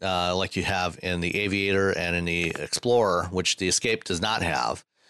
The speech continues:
Uh, so what that does is it, um, the bulkhead is, it's a double wall bulkhead, and it creates an air gap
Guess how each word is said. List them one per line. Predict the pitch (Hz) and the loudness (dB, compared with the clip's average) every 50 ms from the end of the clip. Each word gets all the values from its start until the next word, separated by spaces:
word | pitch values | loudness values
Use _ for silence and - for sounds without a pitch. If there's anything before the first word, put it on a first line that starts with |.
| - - _ - | -20 -20 _ -4
Uh, | 98 95 92 87 85 85 | -2 0 2 2 2 2
so | - - - 104 92 | 0 2 2 2 4
what | 92 98 92 | 2 2 2
that | - 101 95 82 - | 0 -2 -2 -2 -2
does | - 98 98 95 | 0 0 2 2
is | 95 87 85 | 2 2 0
it, | 92 85 - - _ _ _ _ _ _ _ _ - 107 | 0 -2 -2 -4 _ _ _ _ _ _ _ _ -4 -2
um, | 101 95 90 87 85 80 78 78 _ _ _ _ _ _ _ _ _ _ _ _ - - | 0 0 2 2 0 -2 -4 -8 _ _ _ _ _ _ _ _ _ _ _ _ -8 -4
the | - 107 | -2 0
bulkhead | 90 101 107 - - - - 113 104 95 | 2 4 2 2 2 2 2 2 2 2
is, | 92 87 - - - | 2 0 0 -2 -4
it's | 92 - - | -2 -2 -2
a | 95 | 0
double | 82 113 110 107 110 101 | 0 2 4 4 6 6
wall | 95 98 95 92 | 6 4 4 2
bulkhead, | 85 95 98 98 92 - - 98 92 92 85 | 2 2 2 2 2 0 0 0 0 0 0
and | 87 87 85 _ _ _ _ _ _ _ | -2 -4 -6 _ _ _ _ _ _ _
it | 104 98 - _ _ | -6 -6 -6 _ _
creates | - - 117 107 95 - | -4 -2 0 0 2 2
an | 98 92 | 2 2
air | - 113 120 131 127 | 2 2 2 2 2
gap | 101 107 95 85 82 - - | 0 0 0 0 0 -2 -4